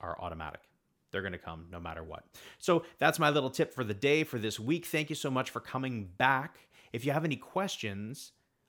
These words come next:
let me know. Lorne at lorne cooper dot com. That's the email. Lorne, L O R N E, at L O R N E C O O P E R dot com. But that's how you get a hold of me. I would love your feedback,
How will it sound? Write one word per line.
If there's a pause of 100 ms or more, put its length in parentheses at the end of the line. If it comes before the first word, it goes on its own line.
(160)
let
me
know.
Lorne
at
lorne
cooper
dot
com.
That's
the
email.
Lorne,
L
O
R
N
E,
at
L
O
R
N
E
C
O
O
P
E
R
dot
com.
But
that's
how
you
get
a
hold
of
me.
I
would
love
your
feedback,